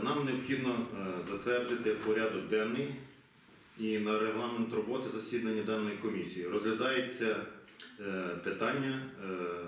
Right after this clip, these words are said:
згідно з порядком денним про дострокове припинення повноважень секретаря сільської ради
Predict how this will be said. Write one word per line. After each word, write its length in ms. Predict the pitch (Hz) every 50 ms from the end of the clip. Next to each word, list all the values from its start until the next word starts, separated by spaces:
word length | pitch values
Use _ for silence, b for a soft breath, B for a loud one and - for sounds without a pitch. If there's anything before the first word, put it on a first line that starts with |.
| 85 85 85 85 - - - - - - - -
згідно 560 | - 87 82 92 107 123 - - 107 98 92 -
з 20 |
порядком 560 | - - 110 110 113 110 95 - - 95 92
денним 460 | 92 120 120 135 143 143 143 143 143 139 - B B B B B B B B B B B B - -
про 380 | - 127 135 135 123 123 - -
дострокове 680 | 123 123 - - - 123 123 127 - 131 117 107 101 95
припинення 840 | - - 107 101 101 104 107 107 110 127 139 135 139 143 151 143 -
повноважень 720 | - 110 113 113 110 101 110 117 123 123 131 135 135 131 - - -
секретаря 720 | - 107 - 110 110 110 110 110 107 113 113 110 113 -
сільської 680 | - - 104 92 92 - - 107 104 95 90 85 82 - - - - - 95 92
ради 340 | 95 107 113 117 135 135